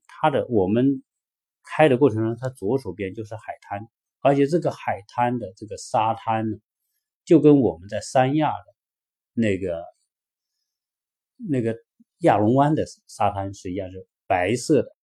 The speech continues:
细细的白色的沙滩，加上蓝色的海水，非常漂亮。但是我们想停下来玩也不方便，因为它这么美丽的海滩，它竟然就没有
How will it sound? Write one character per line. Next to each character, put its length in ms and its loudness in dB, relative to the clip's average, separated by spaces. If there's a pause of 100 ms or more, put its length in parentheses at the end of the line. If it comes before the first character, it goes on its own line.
(440)
细 320 -2
细 180 -4
的 100 -2
白 240 -6
色 160 -8
的 100 -14
沙 240 -16
滩， 120 -18 (640)
加 160 6
上 220 0
蓝 220 -4
色 120 -12
的 80 -10
海 220 -14
水， 240 -20
非 100 -10
常 180 -12
漂 220 -6
亮。 140 -12 (480)
但 140 4
是 360 -2 (320)
我 160 6
们 120 6
想 220 -6
停 180 -4
下 120 2
来 120 -2
玩 260 -6 (460)
也 180 -10 (100)
不 80 2
方 240 -2
便， 200 -4
因 120 -4
为 80 -2
它 400 -8 (460)
这 160 4
么 160 6
美 260 2
丽 140 -10
的 80 -8
海 80 -12 (200)
滩， 120 -16
它 160 -12
竟 220 4
然 160 4
就 120 0
没 260 -2
有 220 -4